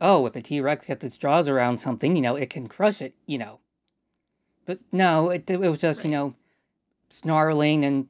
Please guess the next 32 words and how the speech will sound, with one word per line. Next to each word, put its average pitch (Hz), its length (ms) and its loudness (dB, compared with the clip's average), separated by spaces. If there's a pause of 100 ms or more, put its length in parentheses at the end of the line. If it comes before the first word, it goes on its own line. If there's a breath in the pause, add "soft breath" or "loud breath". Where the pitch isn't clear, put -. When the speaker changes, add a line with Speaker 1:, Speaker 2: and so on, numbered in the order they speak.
Speaker 1:
scratching 135 640 -2
again 135 280 -2
like 135 180 -6
cats. - 480 -10 (800)
Speaker 2:
Right. 240 540 -6 (920)
I 202 40 -8
wonder 294 240 -8
if 466 120 -8
they 359 220 -2 (100)
literally 208 460 -4
used 175 300 -6
cats 151 360 -8
as 175 160 -10
a 160 60 -8
model, 147 640 -8
even 180 280 -2
though 151 520 -10 (720)
we've 202 240 -8
got 247 420 -10
birds. - 720 -4 (200)
We've 196 160 -8
got 254 320 -10
birds 240 500 -2
everywhere. 226 680 -2
Birds 170 500 -6
sometimes 175 480 -8
fight 240 260 -2
with 240 180 -4
one 226 140 -2
another. 214 680 -2
Speaker 1:
Pelicans 135 480 -4
eat 135 200 -6